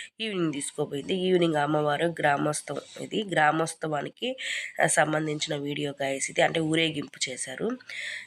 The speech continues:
ఇదిగోండి అమ్మవారికి ఊరేగింపు గాయ్స్ ఇది. నాకు అందలేదు, అందుకే నాకు అన్-, అందినంత దూరంలో నేను చే-, ఇది, ఆ, తీశాను గాయ్స్. ఇదిగోండి అంటే త-, రథంతో లాగుతూ తీసుకొస్తున్నారు.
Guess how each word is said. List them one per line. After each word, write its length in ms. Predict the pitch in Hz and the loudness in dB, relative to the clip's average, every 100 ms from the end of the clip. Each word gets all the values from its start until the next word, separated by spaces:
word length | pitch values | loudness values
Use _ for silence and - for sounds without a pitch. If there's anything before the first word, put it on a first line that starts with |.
| - | -4
ఇదిగోండి 380 | 165 156 156 175 | 0 2 4 4
అమ్మవారికి 960 | 151 151 156 151 147 147 _ 226 311 294 _ _ _ _ - | 4 2 0 0 -2 -6 _ -2 -2 -2 _ _ _ _ 0
ఊరేగింపు 520 | 175 170 160 147 143 147 | 4 4 2 -6 -4 0
గాయ్స్ 340 | 143 143 - | 0 0 -4
ఇది. 360 | - 185 294 - _ - - - _ | 0 4 4 0 _ -16 -16 -16 _
నాకు 320 | 165 156 151 151 | -2 -2 0 0
అందలేదు, 600 | - 151 180 170 156 165 | 2 4 6 6 4 4
అందుకే 560 | 180 147 160 202 175 - | 2 2 0 2 2 0
నాకు 220 | 156 147 | 0 2
అన్-, 160 | 147 151 | 2 2
అందినంత 600 | - 156 165 160 156 151 | 0 2 4 4 2 -4
దూరంలో 500 | 147 156 156 151 165 | 0 2 4 4 2
నేను 240 | 160 147 - 156 | 2 0 -4 -4
చే-, 220 | 139 143 | -2 -4
ఇది, 240 | 143 143 - - - - - - | -4 -6 -8 -16 -16 -16 -16 -6
ఆ, 400 | 147 143 143 139 - | -2 -2 -2 -4 -6
తీశాను 440 | - 156 156 147 139 | -6 -2 0 -2 -2
గాయ్స్. 420 | 131 160 190 - | 0 0 0 -2
ఇదిగోండి 440 | 151 151 151 143 | -4 -2 -2 -2
అంటే 320 | 139 151 214 233 - - - _ | -2 0 -2 -4 -10 -12 -16 _
త-, 160 | 175 156 160 | -10 -6 -2
రథంతో 440 | 160 180 185 180 | 2 2 4 6
లాగుతూ 580 | 175 151 156 151 170 185 | 6 6 4 2 -2 -2
తీసుకొస్తున్నారు. 1160 | 175 160 151 - 151 - 147 143 139 - 214 | -2 -4 -4 -2 -2 -2 -4 -2 -2 0 0